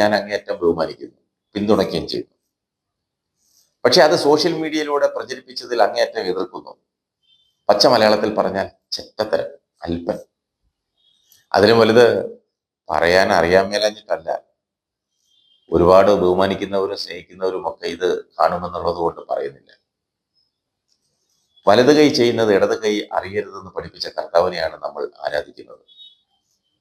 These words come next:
അത് മനസ്സിലാക്കണം. ഇയാൾ മാത്രമല്ല, പലരും പബ്ലിസിറ്റിക്ക് വേണ്ടി, പൊങ്ങച്ചത്തിന് വേണ്ടി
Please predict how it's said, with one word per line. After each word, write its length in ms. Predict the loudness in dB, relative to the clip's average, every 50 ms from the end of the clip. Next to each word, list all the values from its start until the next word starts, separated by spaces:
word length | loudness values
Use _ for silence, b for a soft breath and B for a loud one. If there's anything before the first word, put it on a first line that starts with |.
| _ _ -6
അത് 80 | -2 0 0
മനസ്സിലാക്കണം. 560 | -2 -2 -2 -2 -2 -4 -4 -10 -14 -16 -18 _ _ _ _ _ _ _ _ _ _ _ 4
ഇയാൾ 160 | 6 6 6 6
മാത്രമല്ല, 380 | 4 4 2 2 0 2 2 2 2 2
പലരും 280 | 0 0 0 -4 -6 -6
പബ്ലിസിറ്റിക്ക് 540 | -8 -8 -8 -12 -14 -14 -16 -18 -14 -10 -8 -8
വേണ്ടി, 160 | -6 -8 -10 -10 -6 -6
പൊങ്ങച്ചത്തിന് 480 | -2 -2 -2 -4 -6 -12 -12 -14 -12
വേണ്ടി 300 | -10 -10 -12 -12 -14 -20